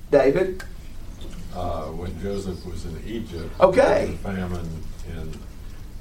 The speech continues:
Speaker 1: The reason that all the family of Jacob goes down to Egypt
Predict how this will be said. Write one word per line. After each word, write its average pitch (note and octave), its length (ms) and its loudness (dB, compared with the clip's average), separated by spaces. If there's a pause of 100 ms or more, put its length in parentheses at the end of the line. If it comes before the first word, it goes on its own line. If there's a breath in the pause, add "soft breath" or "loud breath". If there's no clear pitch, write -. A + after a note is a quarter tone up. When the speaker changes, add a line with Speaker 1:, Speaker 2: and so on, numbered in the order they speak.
(220)
Speaker 1:
The F#3 140 12
reason A#3+ 520 8
that G3 180 8
all C4+ 460 10
the A3 120 8
family A3 500 8
of F3 100 8
Jacob A#3 540 8
goes F3 240 10
down F3+ 280 8
to E3 200 8
Egypt A3+ 560 6